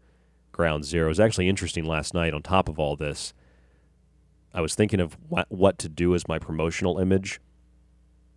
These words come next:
how to make my promotional image last night, 'cause the show was called You Can Handle the Truth. And the, uh, the exact same kind of imagery color and everything is exactly what Clyde Lewis used in his show promo last night.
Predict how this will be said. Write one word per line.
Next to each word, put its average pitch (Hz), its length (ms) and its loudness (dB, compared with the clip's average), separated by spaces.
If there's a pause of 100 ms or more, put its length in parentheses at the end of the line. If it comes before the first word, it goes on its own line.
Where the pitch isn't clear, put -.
(200)
how 92 160 4
to 87 60 2
make 85 220 0
my 82 100 0
promotional 85 520 0
image 90 240 0
last 87 300 -2
night, 92 180 -2
'cause 78 120 -8
the 80 60 -2
show 85 220 0
was 82 140 -2
called 78 240 -2
You 85 140 0
Can 80 140 -4
Handle 82 320 -4
the 80 100 -6
Truth. 87 500 0 (960)
And 85 440 0
the, 82 260 0
uh, 80 100 -2
the 85 140 -4
exact 110 480 0
same 104 320 -2
kind 92 240 -2
of 80 120 -6
imagery 104 720 0 (460)
color 104 400 4
and 85 100 -2
everything 87 480 0
is 78 120 -4
exactly 87 520 2
what 85 220 0
Clyde 85 360 0
Lewis 85 360 -2
used 82 300 -2
in 76 80 -6
his 101 220 2
show - 260 -4
promo 78 400 -4
last 73 320 -6
night. 69 200 -6